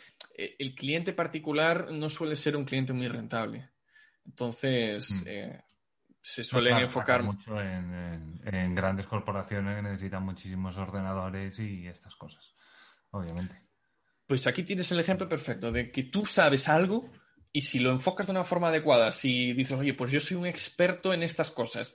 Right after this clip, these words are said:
Speaker 1: voy a ver dónde le puedo sacar", y tú hubieses predecido que a A M D le iba a ir bien durante los próximos años, igual hace dos años, pues hubieras multiplicado tu valor, si no hubieras vendido durante el camino, pues más de un doscientos por ciento, más del doble.
Speaker 2: Imagínate,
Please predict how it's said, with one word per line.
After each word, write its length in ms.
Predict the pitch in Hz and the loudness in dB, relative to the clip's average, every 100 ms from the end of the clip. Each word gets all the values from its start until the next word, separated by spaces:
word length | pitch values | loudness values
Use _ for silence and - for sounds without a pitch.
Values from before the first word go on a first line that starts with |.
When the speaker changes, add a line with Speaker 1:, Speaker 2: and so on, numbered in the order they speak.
| - | -12
Speaker 1:
voy 180 | - 156 | 0 4
a 60 | 175 | 6
ver 180 | 180 165 | 4 4
dónde 220 | 165 160 | 2 2
le 80 | 156 | 2
puedo 240 | 156 139 | 2 2
sacar", 400 | 131 120 113 - - - | 2 2 0 -2 -12 -6
y 140 | 131 | -2
tú 100 | 165 | 0
hubieses 300 | 175 175 - | 0 -2 -2
predecido 560 | - 165 143 151 117 113 | 0 0 0 -2 -2 0
que 80 | 139 | -2
a 40 | |
A 20 | |
M 120 | 147 | 0
D 120 | 151 117 | 0 0
le 80 | 127 | 0
iba 160 | 147 | -2
a 60 | 135 | -2
ir 140 | 120 | -4
bien 280 | 123 117 120 - - _ | -2 -2 -4 -14 -20 _
durante 240 | 123 117 120 | -4 -2 -2
los 160 | 120 | -2
próximos 420 | 160 160 151 143 | -2 -2 -2 -2
años, 280 | 160 170 190 | -2 -2 -4
igual 200 | - 131 | 0 0
hace 160 | 139 135 | 0 0
dos 200 | 123 131 | -2 -2
años, 260 | 147 185 - - - - _ | -4 -4 -12 -20 -20 -20 _
pues 200 | 120 - | -8 -4
hubieras 340 | 113 131 160 151 | 0 2 2 2
multiplicado 680 | 147 151 147 - 147 139 - | -2 -4 -2 4 4 4 0
tu 120 | 127 | -2
valor, 460 | 131 151 190 202 - | 4 4 4 0 -10
si 160 | - 120 | -6 0
no 60 | |
hubieras 220 | 120 131 131 | 2 2 2
vendido 260 | 127 139 | 4 6
durante 260 | 131 127 127 | 6 4 2
el 80 | 123 | 0
camino, 420 | 135 180 196 - - _ _ | 2 2 -2 -4 -16 _ _
pues 340 | 127 117 117 | 4 4 6
más 200 | 135 160 135 | 4 4 4
de 400 | 113 110 107 113 | 2 4 2 0
un 80 | |
doscientos 360 | 113 - 107 - | -2 -4 -8 -6
por 120 | 110 | -4
ciento, 340 | - 147 117 - _ _ _ _ - | 0 0 -2 -8 _ _ _ _ -2
más 140 | - | 2
del 140 | 139 | 6
doble. 220 | 147 143 120 | 6 6 4
Speaker 2:
Imagínate, 360 | 90 107 110 | 0 -4 -8